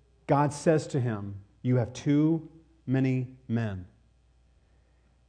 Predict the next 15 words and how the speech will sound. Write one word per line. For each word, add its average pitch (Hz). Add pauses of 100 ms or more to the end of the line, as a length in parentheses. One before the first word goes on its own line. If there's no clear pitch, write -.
(300)
Okay, 131 (340)
here, 180
let 170
me, 180
let 160
me 175
break 170
this 156
down 147
for 139
you. 123
They've 160
got 165
thirty-two 190
thousand 151